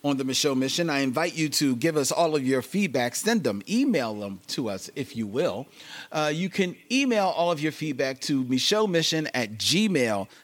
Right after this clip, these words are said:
dot com. You can also like and follow us on Instagram, Facebook, and Twitter at The Micheaux Mission. You can also, uh, subscribe to The Micheaux Mission on YouTube, uh, at The Micheaux Mission, um,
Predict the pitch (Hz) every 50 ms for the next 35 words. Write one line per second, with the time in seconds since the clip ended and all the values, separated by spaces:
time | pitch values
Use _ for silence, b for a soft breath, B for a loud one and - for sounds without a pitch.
0 | B - 107 120 113 110 - - - 156 147 143 147 147 147 151 B B B -
1 | 120 107 127 127 131 135 135 127 - - 135 110 110 101 101 117 135 151 135 -
2 | 127 117 - - 151 143 143 139 123 117 117 - 117 107 123 139 147 - - 123
3 | 127 117 107 104 - 151 147 139 - - 123 - 90 110 107 - - 185 180 131
4 | 110 104 B B B B B - 143 165 160 - - 139 127 123 113 - 151 131
5 | 120 120 143 147 - 180 180 170 B B B - 135 123 139 147 156 160 156 -
6 | - 165 147 151 143 135 - _ _ - 143 139 139 135 127 - - 165 131 -
7 | - - 196 208 220 233 240 233 175 - - 139 123 123 120 117 117 113 - 131
8 | 113 107 110 107 - 120 117 113 B B B B _ - 139 143 143 139 135 127
9 | - 120 120 120 156 220 247 226 - - - 123 110 98 98 107 120 B B B
10 | B - 113 113 113 113 110 117 - 131 117 117 110 - - 147 135 135 127 120
11 | - 123 117 110 - - 113 117 113 113 110 110 107 107 107 107 110